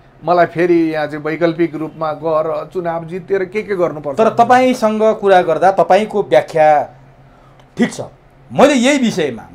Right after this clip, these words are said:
Speaker 2: बालेनको विषयमा होस् अथवा गोपालको विषयमा होस् अथवा हर्कको विषयमा कुरा गर्दा नेकपा एमालेका एकजना जिम्मेवार नेताले के भन्नुभयो भने यो त ठिक हो, हामीले ल्याइदिएको लोकतन्त्रमा, हामीले ल्याइदिएको गणतन्त्रमा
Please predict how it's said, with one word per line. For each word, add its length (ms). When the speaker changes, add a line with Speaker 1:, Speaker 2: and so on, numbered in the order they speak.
Speaker 2:
बालेनको 440
विषयमा 440
होस् 300
अथवा 240
गोपालको 460
विषयमा 380
होस् 240
अथवा 220
हर्कको 360
विषयमा 400
कुरा 200
गर्दा 480
नेकपा 340
एमालेका 400
एकजना 240
जिम्मेवार 420
नेताले 280
के 160
भन्नुभयो 420
भने 120
यो 80
त 80
ठिक 240
हो, 420
हामीले 540
ल्याइदिएको 640
लोकतन्त्रमा, 760
हामीले 440
ल्याइदिएको 540
गणतन्त्रमा 800